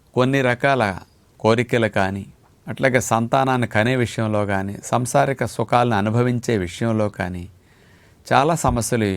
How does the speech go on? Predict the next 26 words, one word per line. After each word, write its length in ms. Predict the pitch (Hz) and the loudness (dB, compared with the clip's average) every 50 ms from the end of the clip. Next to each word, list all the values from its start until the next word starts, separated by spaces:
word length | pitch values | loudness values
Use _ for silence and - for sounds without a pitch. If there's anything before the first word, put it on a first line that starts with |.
| 87 82 - - _ - 101 | -4 -8 -12 -18 _ -6 -4
ఎదుర్కొంటూ 540 | 101 98 107 101 - 101 95 90 98 98 101 | -2 -2 -2 -2 -2 -4 -6 -4 -4 -6 -6
ఉన్నారు. 680 | 95 87 82 76 65 60 - - _ _ _ _ 104 | -6 -6 -8 -10 -12 -14 -16 -20 _ _ _ _ -6
మరి 140 | 104 104 104 | -2 0 2
అలాంటి 540 | 104 101 101 101 98 98 - 92 87 85 85 - _ _ _ _ 104 | 2 2 0 -2 -2 -6 -8 -8 -10 -10 -12 -16 _ _ _ _ -2
మగవారిలో 580 | 107 117 123 143 151 156 156 156 156 160 151 | 0 2 4 4 4 6 4 4 2 0 0
టెస్టోస్టిరోన్ 840 | 131 - 127 120 - - - 143 135 - - - 135 131 131 131 120 | 2 0 0 -2 -2 -2 -2 -2 -2 0 0 0 0 0 0 0 0
హార్మోన్ 440 | 113 113 117 117 113 117 113 104 95 - | 2 2 2 2 2 0 0 -2 0 0
తగ్గటానికి 640 | 101 104 104 120 120 131 135 139 143 143 143 120 - - _ - | 0 2 2 2 0 0 0 0 0 -2 -2 -4 -6 -6 _ 0
కారణాలు 500 | - 110 123 135 143 139 135 135 120 - - - | 4 4 4 4 4 4 4 2 2 0 -2 2
ఆరు 220 | 95 98 107 107 101 | 2 4 4 4 2
ఉన్నాయి. 460 | 95 92 90 90 95 113 147 214 269 - _ _ _ _ _ _ - | -2 -2 -4 -4 -4 -2 -4 -4 -6 -10 _ _ _ _ _ _ 0
ఆ 120 | 107 104 - - - | 0 0 0 2 2
ఆరు 260 | 110 117 131 156 165 | 4 4 4 2 0
కారణాలు 580 | 160 - 151 147 147 143 139 139 143 143 151 - - _ _ _ _ _ _ 120 | 0 2 2 2 2 2 0 2 2 0 0 -2 -6 _ _ _ _ _ _ -2
ఏమన్నా 380 | 123 131 139 147 143 143 143 | -2 0 0 -2 -2 0 0
మీలో 300 | 131 127 131 139 139 139 | 0 0 0 2 2 0
ఉంటే 180 | 143 151 156 165 | 0 0 0 0
వాటిని 300 | 156 143 135 - 135 127 | 2 2 0 0 -2 -4
ఎట్లా 240 | 123 - 151 147 131 | -2 0 0 0 2
రెక్టిఫై 400 | 127 123 127 - - - 147 139 | 0 0 -2 -4 -2 -2 0 0
చేసుకోవాలో 520 | 135 139 120 - - - 127 117 110 101 | 0 -2 -2 -4 -2 -2 0 0 0 0
తెలుసుకుంటూ 720 | - - 104 104 101 - - - 123 123 123 - 240 - - - - - - - - _ _ - | 0 -2 -4 -4 -4 -8 -8 -8 -6 -6 -6 -6 -8 -8 -8 -12 -18 -20 -20 -20 -20 _ _ 0
టెస్టోస్టిరోన్ 760 | 135 135 131 - - 202 196 185 - - 175 160 165 156 143 | 0 0 0 0 -2 -2 -2 -2 -2 -2 -2 0 0 0 0
హార్మోన్ 540 | 120 120 120 127 127 123 123 120 110 101 98 - - _ _ 110 | 0 2 2 2 2 2 0 0 -2 -2 -6 -8 -14 _ _ -2
న్యాచురల్గా 640 | 110 120 147 180 170 - 190 196 190 185 - 175 | 0 2 2 0 0 -2 -2 -2 0 0 0 0
పెరగటానికి 880 | 160 - - 110 104 107 107 101 101 98 92 92 92 82 92 90 - | -2 0 0 2 2 2 2 2 0 -2 -2 -2 -4 -6 -8 -10 -8